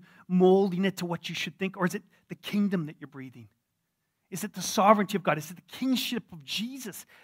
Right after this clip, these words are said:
that is sovereign in your life? Be on guard with what tempts you. Are you even aware of what tempts you?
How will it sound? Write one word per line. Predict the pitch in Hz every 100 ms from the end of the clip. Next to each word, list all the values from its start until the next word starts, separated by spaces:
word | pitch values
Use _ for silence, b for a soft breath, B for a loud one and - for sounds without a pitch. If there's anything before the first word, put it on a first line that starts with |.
| b
that | 175 165
is | 156
sovereign | - 185 180 165
in | 156
your | 143
life? | 135 143 _ _ _ _ _ _ _ _ _ _ _ _ _ _ _ _ _ _ _ _
Be | 180
on | 220 180
guard | 196 202
with | 185 -
what | 151
tempts | - 202 214 - 175
you. | 175
Are | 208
you | 240
even | 233 233
aware | 196 165 233 269
of | 180
what | 156 -
tempts | - 151 -
you? | 131